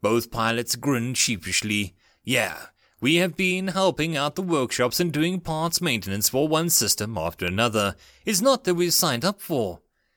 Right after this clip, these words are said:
Tommy nodded vigorously at the side. "It's a waste of my skills, and since the two haulers are just collecting dust sitting there, we thought that if we could do some modifications or something and see if we can get 'em flying in the atmosphere."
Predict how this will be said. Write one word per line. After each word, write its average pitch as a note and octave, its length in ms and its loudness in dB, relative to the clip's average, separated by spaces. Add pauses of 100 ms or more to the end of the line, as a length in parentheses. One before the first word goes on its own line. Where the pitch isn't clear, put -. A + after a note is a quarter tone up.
(260)
Tommy F2+ 280 -4
nodded A#2+ 420 -2
vigorously G2+ 600 -4
at F#2+ 100 -6
the A2+ 80 -6
side. G#2+ 420 -2 (280)
"It's G3 180 2
a B3+ 60 2
waste A3+ 400 0
of C#3 80 -2
my G2 160 0
skills, D#3+ 640 2 (240)
and C3 180 0
since E3 220 0
the G3+ 100 -2
two A3 340 0
haulers F3 440 2
are E3+ 100 0
just E3+ 320 0
collecting C3+ 560 -2
dust C#3+ 240 0
sitting E3 300 -2
there, G#2+ 320 0 (260)
we G#3+ 160 0
thought A#3+ 320 -2
that E3 160 -2
if D3+ 160 0
we F3+ 140 0
could E3+ 180 -6
do E3+ 200 0
some C3+ 180 0
modifications C#3 960 -2
or F#2+ 240 -2
something G#2 480 -2 (260)
and F#3+ 160 -2
see G3 200 2
if G3+ 100 -2
we G#3 80 -4
can A3+ 160 -4
get E3+ 140 -2
'em E3+ 180 -6
flying C3 380 -4
in G2+ 100 -4
the G#2 160 -2
atmosphere." A#2 680 -2